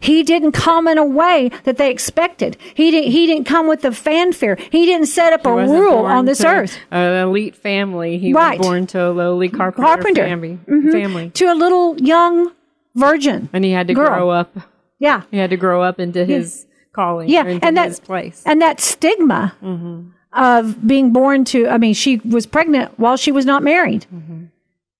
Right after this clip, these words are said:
Speaker 1: But it was conceived of the Holy Spirit. It was all too much for them to believe. It, the miracles and signs and the wonders, I mean, they said he cast out demons by Beelzebub.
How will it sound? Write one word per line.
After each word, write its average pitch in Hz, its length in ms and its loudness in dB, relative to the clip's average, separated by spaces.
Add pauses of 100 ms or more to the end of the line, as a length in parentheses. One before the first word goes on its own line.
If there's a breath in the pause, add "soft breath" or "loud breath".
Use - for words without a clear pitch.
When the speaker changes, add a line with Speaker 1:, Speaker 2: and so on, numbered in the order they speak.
Speaker 1:
But 269 120 0
it - 20 0
was 247 140 -2
conceived 285 400 0
of 247 80 -2
the 277 80 2
Holy 277 160 2
Spirit. 277 240 -4 (200 loud breath)
It 320 100 0
was 277 140 2
all 311 300 4
too 339 400 2
much 269 760 2
for 247 280 -4
them 180 480 -2
to 262 100 -2
believe. 196 540 -2 (440 soft breath)
It, 247 360 0
the 254 80 2
miracles 302 420 0
and 262 140 2
signs 294 320 0
and 277 80 2
the 262 60 2
wonders, 277 340 2
I 233 60 2
mean, 220 160 0
they 247 120 0
said 254 220 0
he 247 120 2
cast 262 320 0
out 233 140 0
demons 247 300 2
by 214 200 2
Beelzebub. 202 760 0